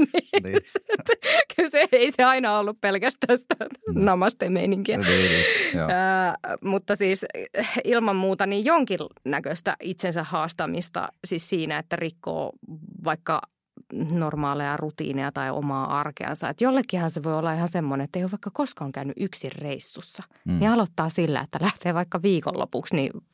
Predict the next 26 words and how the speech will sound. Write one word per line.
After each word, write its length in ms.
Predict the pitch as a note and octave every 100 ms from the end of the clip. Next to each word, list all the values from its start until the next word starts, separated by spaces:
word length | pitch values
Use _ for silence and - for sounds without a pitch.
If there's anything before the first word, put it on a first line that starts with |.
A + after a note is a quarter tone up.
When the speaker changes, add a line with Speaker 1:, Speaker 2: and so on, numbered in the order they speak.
| -
Speaker 1:
varaa 240 | D#3+ D#3
omasta 280 | E3+ D#3 -
kotikaupungista 760 | - D#3+ - - - - E3 D3
hotellihuoneen 720 | D3 - - D#3+ - - -
muutamaksi 480 | A2+ D#2+ - - -
yöksi. 200 | - - - -
Speaker 2:
Niin, 200 | A2+ F2
niin. 100 | C2+ - _ _
Speaker 1:
Et 100 | E3
ei 100 | D#3+
tarvi 240 | E3 E3 D#3+
ehkä 220 | D#3+ D3+
ihan 140 | D#3+
noin 140 | D3 C#3+
hardcorea, 520 | C#3 - - - F3+
mitä 220 | E3+ E3
meikäläinen 500 | D#3+ D3+ B3 A3 A3
Speaker 2:
Niin. 140 | A3 G#3
Speaker 1:
rinkkaselässä 680 | F#3 F3 - G#3+ A#3+ D4 - B3+
tuolla 240 | - C4+ F#5 - -
Speaker 2:
Aivan, 440 | B2 A2+ G#2 - - -
Speaker 1:
<laughs> 120 | G#4
Speaker 2:
aivan. 140 | F#3+
Speaker 1:
nukutteltassa 960 | B3 G3 B3 - A#3+ A3 A#3 B3 - E3+
ja, 140 | F#3 - - - - - - - - - -
ää, 440 | E3 E3+ E3 D3+